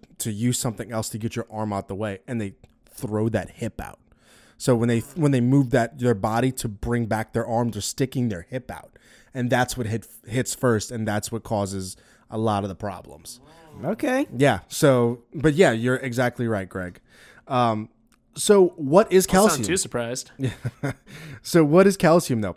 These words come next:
Speaker 1: It is a super useful thing that our body uses to strengthen our bones, and it helps prevent blood clots, which I didn't know.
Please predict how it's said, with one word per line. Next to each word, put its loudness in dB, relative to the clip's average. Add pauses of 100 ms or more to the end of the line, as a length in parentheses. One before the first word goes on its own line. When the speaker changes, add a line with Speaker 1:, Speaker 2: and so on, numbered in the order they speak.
(140)
Speaker 1:
It 2
is 2
a -4
super 0
useful -2
thing 0
that -2
our 0
body 0
uses -2
to -4
strengthen -2
our 2
bones, 4 (320)
and -2
it 0
helps 2
prevent 0
blood 4
clots, -4
which -6
I -6
didn't -2
know. 2